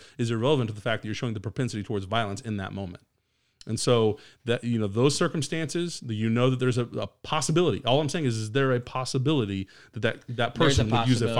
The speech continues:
Speaker 1: firearm?
Speaker 2: yes, but I
Speaker 1: Okay.
Speaker 2: feel like there's a lot less of a possible, uh, like, if, like, who, like, if this ki-, before this kid shot any cars, if you were to bet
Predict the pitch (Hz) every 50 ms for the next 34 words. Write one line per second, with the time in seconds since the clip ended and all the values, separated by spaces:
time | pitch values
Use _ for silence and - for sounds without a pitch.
0 | 104 95 101 95 98 101 110 110 101 90 - - - - 113 107 104 98 - -
1 | 123 117 - 127 120 123 110 104 107 110 110 110 117 117 - - - - - -
2 | - - - 98 101 107 107 107 - - 113 113 - - 113 101 101 101 - 98
3 | 90 107 101 - - _ _ - 101 - - - - 113 107 98 92 - - 123
4 | 123 - - - 98 120 110 101 - - _ - _ _ _ - 139 143 139 -
5 | - - - 110 113 107 104 98 - - - _ _ - 110 117 - - 131 127
6 | 123 - - - - 120 117 - - 151 156 143 131 - - 135 120 - - 127
7 | 120 - 110 120 - - 120 110 107 98 95 95 - _ _ _ _ _ _ _
8 | _ - 104 - 127 127 131 123 123 101 - 120 110 104 - - _